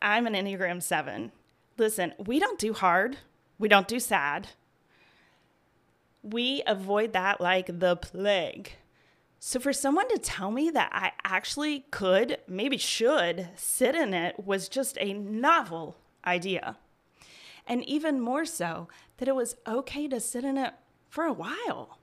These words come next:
you guys. It was the permission I didn't know I needed.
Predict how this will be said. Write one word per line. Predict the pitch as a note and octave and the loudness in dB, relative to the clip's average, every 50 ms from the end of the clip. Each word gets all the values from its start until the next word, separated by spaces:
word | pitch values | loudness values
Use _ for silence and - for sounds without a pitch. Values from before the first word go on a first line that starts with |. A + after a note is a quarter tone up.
| _ _ | _ _
you | - E3 | -16 -14
guys. | D3+ F3 E3 D#3+ F#3+ B3+ F4+ A4 F#4+ - - - - _ _ _ _ _ _ _ _ _ _ _ _ _ _ _ _ _ _ _ _ - | -10 -8 -6 -6 -4 -4 -6 -6 -8 -10 -10 -10 -12 _ _ _ _ _ _ _ _ _ _ _ _ _ _ _ _ _ _ _ _ -2
It | C4 C#4 | 0 2
was | C#4+ D#4 - | 2 2 0
the | - C#4 | 0 -2
permission | - - B3+ B3+ A#3+ A#3 B3 A#3+ - D#4 D#4+ D#4+ D4+ | -2 -2 -2 0 0 0 0 0 0 0 2 0 0
I | - - F#3+ F#3+ | -2 -4 -4 -6
didn't | F#3 F3 G3 G3+ G3+ G#3 | -6 -4 -4 -4 -2 -2
know | G3 G3 F3+ | -2 -2 -2
I | E3 | -2
needed. | D#3+ D#3+ E3 E3+ - - - - A#3 | -2 -4 -4 -6 -6 -8 -8 -8 -10